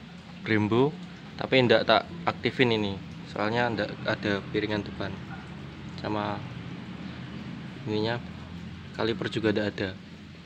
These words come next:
Brembo. Ini cat. Catnya ya gini, ginilah.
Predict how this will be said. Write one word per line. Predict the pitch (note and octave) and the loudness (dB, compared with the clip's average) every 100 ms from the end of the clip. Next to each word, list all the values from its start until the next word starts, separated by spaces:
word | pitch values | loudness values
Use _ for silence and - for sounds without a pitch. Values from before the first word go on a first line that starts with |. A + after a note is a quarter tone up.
| - - - - - - - - | -16 -16 -16 -16 -16 -18 -16 -8
Brembo. | G#2+ G2+ G2+ A2+ B2+ C3 - - - - - - - - - - - - - - - - - - - - - - - - - G#2+ | -6 -4 -2 0 0 -4 -10 -16 -16 -16 -16 -14 -4 -2 -2 -6 -14 -14 -16 -10 0 0 -2 -12 -12 -12 -14 -14 -14 -12 -10 -6
Ini | A2 A#2 | -4 -4
cat. | - A#2 - - - - - - - - - - - - - - - - - - | -2 -4 -4 -14 -14 -14 -14 -14 -14 -12 -14 -14 -12 -12 -12 -10 -10 -10 -10 -4
Catnya | B2+ B2 C#3 | -2 4 6
ya | C3 A#2+ A#2 A#2 A2 | 8 8 6 4 0
gini, | A2+ A#2+ A#2+ A#2 - - | 2 6 6 4 -4 -2
ginilah. | A#2+ B2+ | 2 2